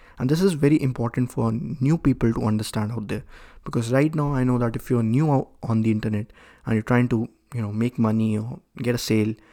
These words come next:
right now you're only thinking about the, the financial aspect of it. You might be missing on these aspects that I mentioned is, in this podcast.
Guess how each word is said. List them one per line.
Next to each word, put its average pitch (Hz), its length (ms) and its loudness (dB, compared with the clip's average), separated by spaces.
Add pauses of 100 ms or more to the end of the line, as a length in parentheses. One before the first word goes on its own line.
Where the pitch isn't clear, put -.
(600)
right 139 200 -2
now 147 100 2
you're 143 240 2
only 139 240 0
thinking 127 400 -2
about 117 320 0
the, 113 260 -2 (280)
the - 80 -6
financial 113 560 2
aspect 107 420 -4
of - 140 -8
it. - 160 -14 (960)
You 143 100 4
might 147 300 2
be 165 100 4
missing 135 680 0
on 117 500 -4 (220)
these 143 280 4
aspects - 440 0
that 104 180 -2
I 104 60 -2
mentioned 104 420 -2
is, - 320 -8
in 113 140 2
this 113 240 0
podcast. - 540 -8